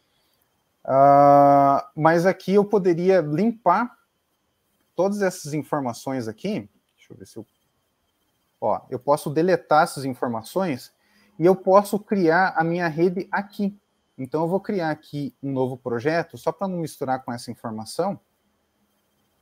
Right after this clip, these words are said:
Vou criar um novo projeto, venho aqui pra parte do laboratório de dados, vou adicionar um nó, no caso Ronan.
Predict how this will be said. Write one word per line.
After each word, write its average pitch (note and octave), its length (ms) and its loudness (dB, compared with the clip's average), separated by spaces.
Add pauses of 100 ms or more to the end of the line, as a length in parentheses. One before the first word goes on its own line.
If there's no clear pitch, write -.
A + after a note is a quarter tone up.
(2750)
Vou A2+ 80 -10
criar B2 200 -6
um B2+ 100 -4
novo A#2+ 260 -4
projeto, A2+ 880 -6
venho E3+ 320 -4
aqui G#3 200 -8
pra - 160 -4
parte C#3 420 -6
do C3 80 -6
laboratório A#2+ 580 -2
de A2+ 120 -8
dados, G#2+ 500 -2 (500)
vou E3 480 4
adicionar D#3 460 -2
um C#3+ 160 0
nó, B2+ 420 0
no C#3+ 140 -10
caso A#2+ 380 -4
Ronan. A#2 640 -6